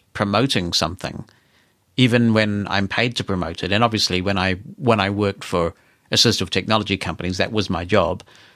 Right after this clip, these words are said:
I would think very carefully about why I was still there. I can honestly say there is only one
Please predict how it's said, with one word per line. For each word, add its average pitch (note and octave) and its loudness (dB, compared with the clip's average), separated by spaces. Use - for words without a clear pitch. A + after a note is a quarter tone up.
I A2 2
would A2+ 0
think A2+ 0
very G2 2
carefully G2+ 0
about F2+ -2
why G2 2
I F2+ 0
was F2+ -4
still F2+ -2
there. E2 -2
I A#2+ -2
can - 0
honestly C3 2
say F#2+ 0
there G2 0
is G2 -2
only G#2 0
one A2+ 2